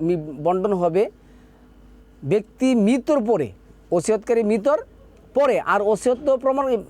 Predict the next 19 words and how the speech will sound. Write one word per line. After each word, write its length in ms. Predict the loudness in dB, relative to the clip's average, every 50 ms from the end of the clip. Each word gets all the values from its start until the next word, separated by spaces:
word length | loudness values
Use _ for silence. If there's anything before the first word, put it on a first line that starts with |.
| -18 -20 -20 -20 -20 -20 -10 -4
ইয়া 140 | -2 -2 0
করতে 240 | 0 -2 -2 -2 -2
হবে, 80 | 0
নাহলে 160 | 0 0 0 0
উত্তরাধিকারী 480 | -2 -2 -2 0 0 0 0 -2 -2
সম্পত্তি 240 | -2 0 -2 -2 0
আপনি 180 | 0 0 -2 -2
কী 80 | -2
করতে 240 | -2 -2 -2 0 0
পারবেন 240 | 0 0 0 0 0
না, 100 | 0 0
বানাতে 320 | 2 2 0 0 2 0
পারবেন 240 | 0 0 0 0 0
না, 100 | 0 0
একশো 220 | 0 0 -2 -2
আশি 200 | -4 -4 -4 -6
যদি 160 | -8 -6 -4 -4
না 120 | -4 -2
বানেন। 280 | -2 -2 -4 -4 -8